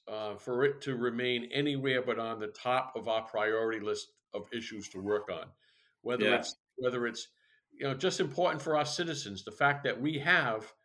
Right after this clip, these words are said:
Speaker 1: if not the highest educated population, amongst the highest educated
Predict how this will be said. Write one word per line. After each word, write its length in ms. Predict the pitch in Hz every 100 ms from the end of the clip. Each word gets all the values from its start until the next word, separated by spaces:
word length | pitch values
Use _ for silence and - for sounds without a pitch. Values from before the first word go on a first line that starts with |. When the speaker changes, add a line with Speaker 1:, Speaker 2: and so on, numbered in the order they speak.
| _ _ _
Speaker 1:
if 140 | 135 135
not 200 | 156 151
the 100 | 131
highest 540 | - 135 147 160 156
educated 600 | 156 156 156 175 170 165
population, 600 | 160 160 160 165 156 139
amongst 360 | 117 131 147 -
the 60 | 113
highest 420 | 131 139 143 135
educated 600 | 135 139 147 139 139